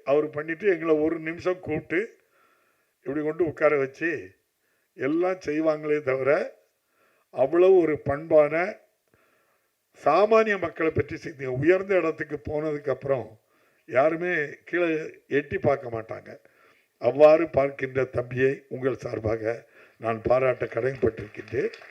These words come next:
பிங்கிள் தௌவே முதல் பள்ளியை ஆரம்பித்தார். அதனுடைய தொடர்ச்சியாக பெருந்தலைவர் காமராஜர் பட்டி தொட்டி எல்லாம்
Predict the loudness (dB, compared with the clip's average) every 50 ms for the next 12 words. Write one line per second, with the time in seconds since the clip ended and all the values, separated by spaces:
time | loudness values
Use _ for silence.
0 | -20 -20 -20 -20 -20 -20 -20 -20 -20 -20 -20 -20 -20 -20 -20 -20 -20 -20 -12 -4
1 | -2 -2 -2 2 4 4 4 6 6 8 8 8 8 6 4 4 2 2 -2 -6
2 | -14 _ _ _ -8 -6 -2 0 2 2 2 2 0 0 0 0 0 2 2 4
3 | 4 4 2 2 -2 -4 -6 -4 -2 0 0 0 -2 -6 -12 _ _ _ _ _
4 | _ _ _ _ _ _ _ -8 -4 0 0 0 2 2 2 2 2 2 4 4
5 | 4 4 4 0 -2 -2 0 4 6 6 6 4 4 2 0 0 -2 -6 -12 _
6 | _ _ _ _ _ _ _ _ -4 -2 -2 0 0 0 0 0 0 0 -2 -2
7 | 0 0 2 2 2 2 2 2 0 0 0 -2 -2 -2 -2 -4 -4 -4 -4 -6
8 | -8 -8 -4 -2 -4 -4 -4 -4 -6 -4 -4 -2 0 -2 -2 -2